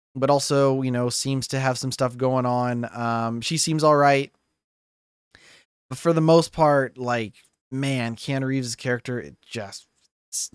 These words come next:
I don't care for him. I was gonna say he sucks. Like, nothing about the writing and dialogue, like,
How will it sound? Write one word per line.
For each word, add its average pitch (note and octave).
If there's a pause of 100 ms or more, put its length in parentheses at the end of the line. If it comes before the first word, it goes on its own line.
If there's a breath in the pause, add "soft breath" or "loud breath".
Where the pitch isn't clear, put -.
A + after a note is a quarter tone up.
(400)
I B2
don't A#2
care A2
for G#2+
him. G#2
I B2
was C#3+
gonna D3
say C3
he A#2
sucks. -
Like, A#2+ (240 loud breath)
nothing A#3+
about D3+ (580 soft breath)
the C#3
writing D3
and C3+
dialogue, B2+
like, A#2+